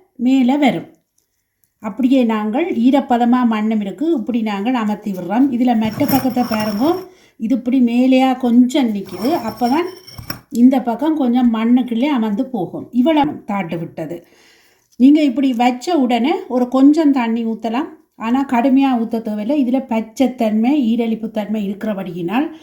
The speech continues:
அஹ், ஸ்ப்ரே பண்ணி, அஹ், தண்ணியை தெளிக்க வேணும், கடுமையா ஊத்தக்கூடாது. இப்ப இதுல இப்படி வச்சுட்டேன்.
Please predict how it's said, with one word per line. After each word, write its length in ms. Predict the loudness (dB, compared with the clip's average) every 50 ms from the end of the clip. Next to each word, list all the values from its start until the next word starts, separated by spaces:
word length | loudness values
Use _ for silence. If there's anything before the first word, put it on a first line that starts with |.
| -20 _ _ _ _ -8
அஹ், 200 | -6 -4 -4 -4
ஸ்ப்ரே 320 | -6 -4 0 2 2 2 2 2
பண்ணி, 320 | 2 2 2 4 4 4 4 4 2 0 0 -2 -4 -8 -10 -12 -16 -20 -20 _ _ -10
அஹ், 380 | -6 -4 -4 -4 -4 -4 -6 -10 -8 -4
தண்ணியை 680 | -2 0 2 2 2 2 2 2 2 0 0 -2 -2
தெளிக்க 380 | -2 0 0 0 -2 -2 -2
வேணும், 280 | -2 -2 -2 -4 -4 -4
கடுமையா 480 | -4 -2 -2 0 0 0 0 2 2 2 2
ஊத்தக்கூடாது. 720 | 0 -2 -4 -6 -8 -8 -6 -8 -8 -8 -10 -10 -12 -14 -16 -18 _ _ _ _ _ _ _ _ -20 _ _ _ -6
இப்ப 160 | -2 0 2
இதுல 300 | 4 4 2 2 0 0
இப்படி 260 | 0 0 -2 -4 -6
வச்சுட்டேன். 540 | -4 -6 -6 -8 -10 -12 -12 -12 -12 -12